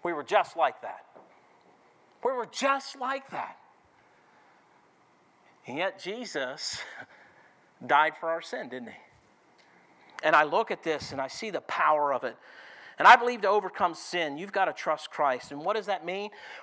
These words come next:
Well, I've got to trust Christ to keep me spirit-filled. <laughs> The Bible says in Ephesians chapter five, and, and in verse eighteen, he says, "Be not drunk with wine where is in excess, but be filled with the" what? Spirit. Be controlled by the Holy Spirit.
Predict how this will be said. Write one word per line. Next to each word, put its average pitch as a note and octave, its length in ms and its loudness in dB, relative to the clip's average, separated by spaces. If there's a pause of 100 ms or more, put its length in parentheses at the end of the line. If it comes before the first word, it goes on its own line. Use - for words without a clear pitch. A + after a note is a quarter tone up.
Well, F3+ 200 6
I've A3+ 160 4
got A#3 100 0
to F3+ 60 0
trust - 340 -2
Christ E3 400 2
to - 40 -20
keep E3 240 -10
me C#3 120 -8
spirit-filled. C3 920 -6 (200)
<laughs> - 60 -16 (920)
The D#3+ 80 4
Bible A#3 240 12
says G#3+ 420 -4 (240)
in E3+ 100 0
Ephesians G3 480 -4
chapter F3+ 320 2
five, C#3+ 360 4 (340)
and, E3+ 180 0
and E3+ 160 0
in E3 80 -2
verse F#3+ 220 -2
eighteen, F#3+ 220 -2
he F#3 60 -4
says, F3 220 -4
"Be A3 420 -4
not G3+ 220 2
drunk G3+ 220 -2
with F3+ 100 -12
wine F#3 240 4
where E3+ 80 0
is D#3+ 120 -8
in E3+ 80 -2
excess, E3 340 -4
but C#3+ 160 -6
be D#3 260 -8
filled G3+ 580 0
with F3 280 -4
the" E3+ 80 0
what? D3+ 260 2 (640)
Spirit. D#3 420 -4
Be G3+ 120 -6
controlled A3+ 640 2
by G#3 140 4
the F#3 80 2
Holy F#3 180 -2
Spirit. C3 420 -4